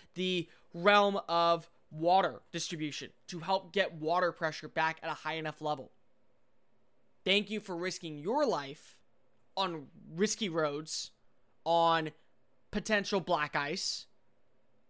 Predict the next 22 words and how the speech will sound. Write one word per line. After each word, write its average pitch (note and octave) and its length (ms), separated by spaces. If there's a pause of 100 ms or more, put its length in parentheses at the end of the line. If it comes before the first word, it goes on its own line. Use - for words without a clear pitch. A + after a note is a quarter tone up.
(180)
on F#3 380
potentially F#3 460
getting F3 180
shocked - 800 (360)
because F3 280
of D3 100
wetness, D#3 800 (1200)
just G#3 320
to G#3+ 80
give F3+ 500 (300)
another E3 340
person, D#3 540 (300)
your G#3+ 320
neighbor, G#3 440
your B3 160
Texan B3 540
neighbor, F#3+ 320 (1700)
a G3 80
shot F#3+ 280
to F#3 60
have E3 240
heat, D3+ 260